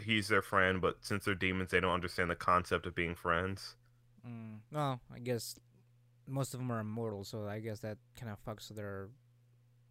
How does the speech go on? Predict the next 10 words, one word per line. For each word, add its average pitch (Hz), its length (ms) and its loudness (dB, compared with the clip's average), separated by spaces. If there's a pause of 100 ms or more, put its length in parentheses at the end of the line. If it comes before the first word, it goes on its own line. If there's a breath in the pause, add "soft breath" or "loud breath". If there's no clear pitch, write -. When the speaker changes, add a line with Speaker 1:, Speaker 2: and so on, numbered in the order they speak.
(460)
Speaker 2:
concept 117 360 -8
of 104 200 -8 (380)
life, 113 280 -10 (140)
in 156 80 -12
a 160 40 -12
sense. 208 360 -14 (720)
Speaker 1:
Yeah, 82 160 2
pretty 85 220 -2
Speaker 2:
Maybe. 78 100 -2
Speaker 1:
much. - 240 -6